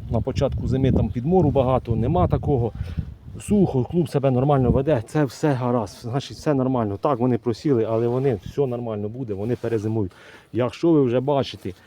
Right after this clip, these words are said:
в цю пору, так, ви там рамочку могли відсунути, чи там десь збоку за засною подивитися, там уже все, ну, підмор, він мокрий, тут вологість.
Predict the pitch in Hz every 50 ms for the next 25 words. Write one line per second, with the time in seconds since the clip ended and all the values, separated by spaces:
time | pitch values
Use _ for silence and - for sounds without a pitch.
0 | - - - - 139 131 - - 156 165 151 120 107 101 - 139 135 117 107 -
1 | 107 117 113 - 117 110 107 117 131 131 123 117 101 - - 110 113 110 110 113
2 | 110 107 101 - - 120 117 110 104 - - 98 - 110 101 - 113 110 98 101
3 | 90 92 107 123 120 - 110 98 101 101 101 87 - 123 113 101 - 107 95 104
4 | 107 127 123 - - - - 113 110 107 98 95 104 92 - - - - 107 95
5 | 92 107 117 98 90 92 - - - - - - - - - - - - - -
6 | _ _ _ _ - - - 135 123 123 147 160 156 131 113 98 110 139 139 143
7 | 156 160 147 117 110 - 110 117 - - 143 113 113 139 143 139 156 151 135 110
8 | 110 98 - - - - -